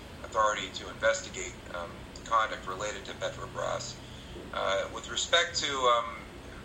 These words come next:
violations of securities laws, the S E C and, and Department of Justice often work, uh,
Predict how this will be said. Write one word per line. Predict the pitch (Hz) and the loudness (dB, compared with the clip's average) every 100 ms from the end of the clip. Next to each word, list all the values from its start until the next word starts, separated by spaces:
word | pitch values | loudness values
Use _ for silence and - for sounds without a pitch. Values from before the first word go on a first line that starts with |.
| - | 4
violations | 120 127 123 123 127 - 120 107 | 6 6 4 2 2 0 -2 -2
of | 101 | 0
securities | - - 135 143 143 117 98 92 | -2 -2 2 2 2 -2 -4 4
laws, | 92 92 90 - - - - - - - | 8 8 6 0 -8 -12 -12 -12 -12 -10
the | 117 120 | -2 0
S | - 123 | 2 2
E | |
C | - 127 123 107 | 0 2 4 2
and, | 101 - | 2 -4
and | 101 | -6
Department | 98 - 120 117 101 | -6 4 4 4 -2
of | 95 | -4
Justice | - 113 117 - 92 - - - - - | 2 4 4 2 -2 -4 -6 -12 -10 4
often | 127 143 123 107 - 101 120 | 6 6 -2 -6 -10 -2 4
work, | 120 - - 98 | 4 2 -6 0
uh, | 104 | 0